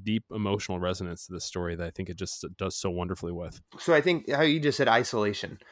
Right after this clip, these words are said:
Speaker 2: So I think that's, that's hu-, huge in Dark Victory, because I think that's where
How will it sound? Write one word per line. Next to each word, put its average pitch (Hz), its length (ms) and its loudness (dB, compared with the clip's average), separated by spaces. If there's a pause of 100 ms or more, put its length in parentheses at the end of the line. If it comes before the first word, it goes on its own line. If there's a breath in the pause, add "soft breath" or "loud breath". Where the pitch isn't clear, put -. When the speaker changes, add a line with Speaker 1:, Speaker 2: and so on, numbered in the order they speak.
(520 soft breath)
Speaker 2:
So 131 260 10
I 131 120 10
think 135 180 4
that's, 120 440 6
that's 123 400 2
hu-, 127 100 -8 (380)
huge 139 680 2
in 120 500 0 (480)
Dark 120 320 6
Victory, 113 380 4
because 107 340 0
I 113 80 4
think 110 220 -2
that's 107 340 2
where 110 560 4